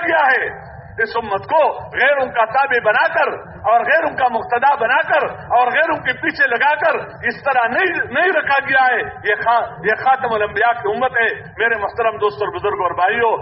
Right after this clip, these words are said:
لیکن، ہاں، اگر ہم یہ چاہیں کہ اس موجودہ دین کے ساتھ جتنی مسلمانی ہے اس پر گزارا ہو جائے، اس پر کیا ہو جائے،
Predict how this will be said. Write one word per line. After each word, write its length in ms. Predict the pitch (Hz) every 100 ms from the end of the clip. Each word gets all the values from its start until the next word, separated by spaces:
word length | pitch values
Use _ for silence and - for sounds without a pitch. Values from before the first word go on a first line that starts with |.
| - - - 180
لیکن، 320 | 202 - 339 - - - - -
ہاں، 120 | 156 175 - 156
اگر 220 | 180 220 226
ہم 140 | 214
یہ 140 | 262 -
چاہیں 280 | 285 277 294 262 - - - - -
کہ 100 | 269
اس 80 | 269 -
موجودہ 480 | 247 240 277 302 330 320
دین 180 | 294 320
کے 160 | 320 294
ساتھ 220 | 294 254 - - - - - - - - - - 202 180 - - - - -
جتنی 300 | 254 254 311 302
مسلمانی 560 | 285 277 285 294 311 294
ہے 160 | 285 208 - - - - - 214
اس 80 | 254
پر 120 | 277 262
گزارا 300 | 247 277 269
ہو 140 | 254 262
جائے، 280 | 269 254 175 -
اس 260 | - -
پر 100 | 226 220
کیا 100 | 262
ہو 60 | 269
جائے، 160 | 269 269